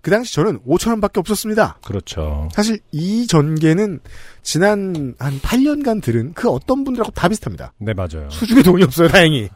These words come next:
Speaker 2: <laughs>
Speaker 1: 네. 그분들이 카드 리더를 들고 있진 않아서 가진 현금이 오천 원이라고 하자 약간 애매한 표정이 되긴 했지만 그것도 괜찮다고 하고는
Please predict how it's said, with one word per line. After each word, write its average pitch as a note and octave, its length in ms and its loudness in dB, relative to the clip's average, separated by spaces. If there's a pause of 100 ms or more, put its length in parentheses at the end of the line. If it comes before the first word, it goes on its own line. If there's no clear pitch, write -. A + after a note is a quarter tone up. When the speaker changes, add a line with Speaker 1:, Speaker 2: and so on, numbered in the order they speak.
(300)
Speaker 2:
<laughs> - 400 -20
Speaker 1:
네. A2+ 380 -4 (400)
그분들이 A3 460 2
카드 D4+ 260 2
리더를 B3+ 320 4
들고 E3+ 260 6
있진 A3+ 200 -4
않아서 C#3 680 -2
가진 C#3+ 300 0
현금이 D3+ 360 4
오천 D#3 360 2
원이라고 F3 380 4
하자 G2+ 460 -8 (500)
약간 G#3+ 500 2
애매한 A3+ 380 2
표정이 G3+ 280 2
되긴 E3+ 220 4
했지만 C3 540 -4
그것도 F#3 400 0
괜찮다고 F3 500 -2
하고는 C#3 460 -4